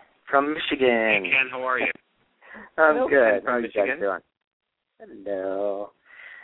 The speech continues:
Speaker 1: Yeah, we, we had the, uh, prosecutor of Macomb County, uh, Eric, uh, shoot, what's his last name? I forget. He, uh, had originally charged that guy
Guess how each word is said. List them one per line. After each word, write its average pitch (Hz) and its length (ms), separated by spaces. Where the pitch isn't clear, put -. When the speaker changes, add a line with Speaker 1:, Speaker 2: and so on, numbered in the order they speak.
Speaker 1:
Yeah, 131 280
we, 151 240
we 151 140
had 147 260
the, 127 160
uh, 110 140
prosecutor 117 680
of 104 60
Macomb 107 500
County, 107 460
uh, 98 300
Eric, 104 320
uh, 95 680
shoot, - 180
what's - 160
his 87 160
last 90 240
name? 92 140
I - 60
forget. 95 240
He, 131 200
uh, 110 240
had 120 240
originally 104 600
charged 107 280
that 98 200
guy 104 200